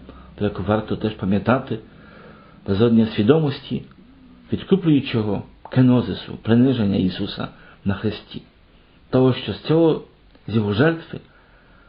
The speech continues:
спалювання себе, з того полум'ї пробитого серця Ісуса, випливає оздоровлення для нас та всього світу. Отже, можемо разом з Марією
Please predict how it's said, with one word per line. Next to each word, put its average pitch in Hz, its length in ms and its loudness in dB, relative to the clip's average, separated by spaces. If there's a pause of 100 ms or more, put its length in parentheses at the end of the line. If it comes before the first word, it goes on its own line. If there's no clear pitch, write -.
(160)
спалювання 123 560 2
себе, 92 400 -6 (300)
з - 40 -20
того 107 240 -2
полум'ї 120 640 4 (400)
пробитого 113 540 2
серця 110 340 -2
Ісуса, 101 500 -4 (420)
випливає 127 760 -2
оздоровлення 110 720 0 (420)
для 98 160 0
нас 98 240 -2 (100)
та 90 80 -6
всього 95 340 -6
світу. - 420 -12 (960)
Отже, 110 200 -2
можемо 110 360 4
разом 104 260 0
з 92 40 -2
Марією 110 500 2